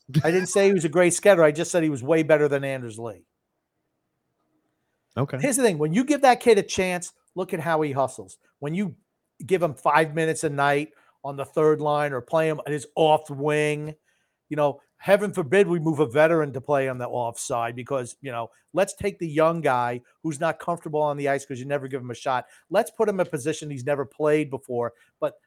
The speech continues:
Speaker 2: the thirty-eight-year-old, uh, the thirty-seven-year-old wing,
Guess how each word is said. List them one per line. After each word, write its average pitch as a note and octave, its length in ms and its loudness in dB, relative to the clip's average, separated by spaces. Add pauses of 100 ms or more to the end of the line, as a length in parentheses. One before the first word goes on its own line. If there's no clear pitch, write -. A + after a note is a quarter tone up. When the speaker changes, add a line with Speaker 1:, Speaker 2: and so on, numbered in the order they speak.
Speaker 2:
the D3 80 -4
thirty-eight-year-old, F#3+ 1120 2
uh, D3 180 -2
the C3+ 100 -8
thirty-seven-year-old F3 960 0
wing, D#3+ 260 -2